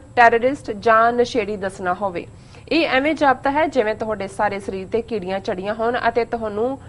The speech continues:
ਵੱਢ ਰਹੀਆਂ ਹੋਣ। ਤੁਸੀਂ ਉਹਨਾਂ ਨੂੰ ਝਾੜ ਵੀ ਨਹੀਂ ਸਕਦੇ। ਮੀਡੀਆ ਵੱਲੋਂ ਸਿੱਖਾਂ ਨੂੰ ਨਿਸ਼ਾਨਾ ਬਣਾਉਣਾ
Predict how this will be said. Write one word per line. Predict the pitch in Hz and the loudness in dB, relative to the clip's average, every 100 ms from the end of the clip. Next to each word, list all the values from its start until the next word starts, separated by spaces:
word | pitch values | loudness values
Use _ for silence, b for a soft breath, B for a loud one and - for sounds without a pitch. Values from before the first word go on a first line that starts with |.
| B B 202 | B B 6
ਵੱਢ | 262 254 | 6 8
ਰਹੀਆਂ | 285 220 170 | 4 2 2
ਹੋਣ। | 196 170 170 | 2 -2 -2
ਤੁਸੀਂ | 254 320 | -2 0
ਉਹਨਾਂ | 302 311 294 | -2 0 -2
ਨੂੰ | 294 320 302 | -2 -6 0
ਝਾੜ | 311 240 208 | 6 6 6
ਵੀ | 202 | -2
ਨਹੀਂ | 247 190 240 | -4 -4 -2
ਸਕਦੇ। | 240 202 165 - - B B B | -4 -4 -6 -8 -10 B B B
ਮੀਡੀਆ | 226 269 302 | 0 4 4
ਵੱਲੋਂ | 302 302 311 | 2 0 -2
ਸਿੱਖਾਂ | 240 - 240 | -6 -4 -2
ਨੂੰ | 247 240 | 0 -2
ਨਿਸ਼ਾਨਾ | 233 220 202 202 | -2 -2 -2 -2
ਬਣਾਉਣਾ | 202 196 208 226 254 | -2 -2 2 2 0